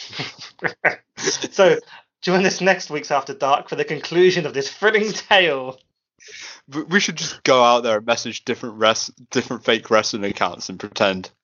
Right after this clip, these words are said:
Speaker 2: just for these, uh, scripts. <laughs> Anyway.
Speaker 1: Yeah.
Speaker 2: Anyway,
Speaker 1: Let's see how that
Speaker 2: uh,
Speaker 1: goes.
Speaker 2: th-, thanks for joining us in the After Dark. I hope you enjoyed our terrible promo reading.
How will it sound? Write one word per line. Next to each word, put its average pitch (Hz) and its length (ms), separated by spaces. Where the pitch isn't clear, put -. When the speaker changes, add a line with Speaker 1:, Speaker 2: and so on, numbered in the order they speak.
Speaker 2:
just 104 200
for 98 160
these, 92 320
uh, 90 140
scripts. - 560
<laughs> - 0
Anyway. 113 440
Speaker 1:
Yeah. 127 100
Speaker 2:
Anyway, 98 400
Speaker 1:
Let's - 120
see 139 80
how 127 100
that 131 80
Speaker 2:
uh, 120 220
Speaker 1:
goes. 113 80
Speaker 2:
th-, 160 120
thanks 151 220
for - 60
joining 139 180
us 127 100
in 127 60
the 120 80
After 117 220
Dark. 110 320
I 110 60
hope 127 220
you 117 80
enjoyed 107 340
our 101 100
terrible 98 500
promo 98 440
reading. 95 400